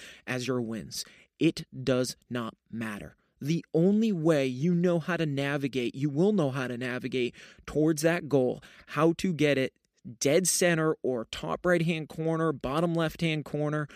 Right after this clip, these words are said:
wherever it is, is if you keep on taking more shots, if you don't get held back. I've said this analogy before, but water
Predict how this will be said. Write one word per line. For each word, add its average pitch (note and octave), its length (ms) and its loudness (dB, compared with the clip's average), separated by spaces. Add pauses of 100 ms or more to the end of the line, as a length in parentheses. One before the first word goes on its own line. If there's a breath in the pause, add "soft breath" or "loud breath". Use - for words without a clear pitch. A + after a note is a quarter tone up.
(180 loud breath)
wherever F3 340 4
it F3 80 4
is, D3 300 4 (540 loud breath)
is C3+ 200 0
if A#2 180 -4
you D#3+ 320 0
keep - 260 -4
on C3 160 -4
taking A#2+ 400 -6
more A#2 200 -10
shots, F2+ 420 -8 (220 loud breath)
if C#3+ 180 0
you F3 300 2
don't D#3+ 220 2
get C3 180 -2
held B2+ 320 -6
back. A2+ 400 -10
I've D#3+ 160 2
said D#3+ 260 2
this F3 160 0
analogy D3 480 -2
before, C#3 380 -2
but D3 180 -2
water E3+ 460 -2